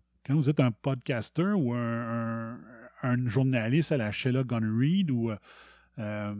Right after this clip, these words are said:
un Ezra Levant ou, euh, n'importe qui des radios mainstream, si vous connaissez votre domaine, si vous connaissez le domaine dans lequel il se passe de quoi présentement.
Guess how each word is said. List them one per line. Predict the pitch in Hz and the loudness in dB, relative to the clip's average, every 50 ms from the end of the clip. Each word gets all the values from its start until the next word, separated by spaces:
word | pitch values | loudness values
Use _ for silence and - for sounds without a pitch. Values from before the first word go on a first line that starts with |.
| 101 107 110 - _ _ - - | -8 -12 -14 -18 _ _ -8 -4
un | 113 110 113 123 | -2 -2 0 2
Ezra | 123 120 113 127 135 139 | 2 2 2 4 4 4
Levant | 143 135 123 104 131 135 151 185 208 202 185 - - 135 | 4 4 2 2 2 2 4 4 2 2 0 0 -2 -4
ou, | 123 117 117 113 | -2 -2 -2 -2
euh, | 110 107 107 107 107 110 104 - _ _ _ _ _ _ _ _ _ _ _ _ _ _ _ _ _ _ _ _ _ - - _ - | -4 -4 -6 -6 -8 -10 -12 -18 _ _ _ _ _ _ _ _ _ _ _ _ _ _ _ _ _ _ _ _ _ -20 -18 _ -2
n'importe | 120 127 131 - 143 117 - 139 117 | 0 0 2 2 0 0 2 0 0
qui | - - 175 156 | 2 2 2 4
des | 139 131 120 117 127 131 | 4 4 4 4 4 2
radios | 120 113 147 151 | 4 6 6 6
mainstream, | 139 127 117 110 - - - - 143 170 202 220 214 175 117 - _ _ _ _ _ _ _ _ _ _ _ _ _ _ _ _ _ _ _ _ _ _ _ _ _ _ _ _ _ _ _ _ _ _ _ _ _ _ _ _ _ _ _ _ _ _ _ _ | 6 6 4 2 -2 -4 0 2 2 2 4 2 2 0 -2 -4 _ _ _ _ _ _ _ _ _ _ _ _ _ _ _ _ _ _ _ _ _ _ _ _ _ _ _ _ _ _ _ _ _ _ _ _ _ _ _ _ _ _ _ _ _ _ _ _
si | - - - - 147 | -10 -8 -6 -2 -2
vous | 131 120 | -2 0
connaissez | - 165 147 123 131 127 123 - - - 165 | 4 4 4 6 6 4 4 2 2 4 4
votre | 175 151 135 117 117 | 4 4 4 2 0
domaine, | 117 123 117 117 120 123 143 190 214 220 190 135 110 | 0 0 2 4 4 4 4 4 2 2 0 -2 -2
si | - - - 151 | -4 -2 0 0
vous | 139 | 2
connaissez | - - 170 151 151 156 143 - - 233 233 | 4 4 6 6 6 6 4 2 0 -2 -2
le | 202 | 0
domaine | 135 117 147 131 123 127 135 143 160 180 185 190 196 190 190 175 156 | 2 2 2 2 4 2 2 4 4 2 2 0 0 -2 -2 -2 -2
dans | 117 131 131 135 | -2 0 2 2
lequel | 131 127 123 - - 165 175 160 | 2 2 0 0 2 2 2 2
il | 123 | 0
se | - - | -2 0
passe | - 151 143 127 113 | 2 2 2 4 2
de | 117 127 | 2 0
quoi | 113 - - - 127 139 147 151 156 | -2 -2 -6 -4 -2 0 0 0 -2
présentement. | - - 131 123 117 123 117 110 104 104 101 | -4 -2 -2 0 0 -2 -4 -4 -6 -8 -8